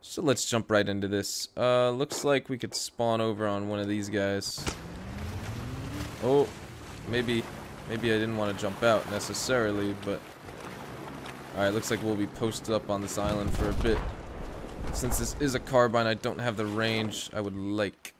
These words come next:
Oh, this is gonna be a long shot. Missed him. Aiming too high. I thought that would be perfect, but... Oh my god. Yep.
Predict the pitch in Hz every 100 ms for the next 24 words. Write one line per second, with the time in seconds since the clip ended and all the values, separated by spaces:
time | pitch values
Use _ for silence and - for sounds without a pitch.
0 | _ 104 101 90 80 78 65 - - 113
1 | - - 107 104 101 95 101 117 117 117
2 | - 120 117 - - - - - - -
3 | - - - - - - - - - -
4 | - - - - - - - - - -
5 | - - - - - 98 120 123 - -
6 | 95 - - - - - 127 127 117 120
7 | 110 104 101 127 120 110 101 101 98 -
8 | - - - - - - - - - -
9 | - 127 120 - 87 - - 85 - -
10 | - - - - - - - - - 151
11 | 156 147 139 123 120 113 113 107 101 98
12 | 92 - - - - - - - - -
13 | - - - - - - - - - -
14 | - - - - - 120 165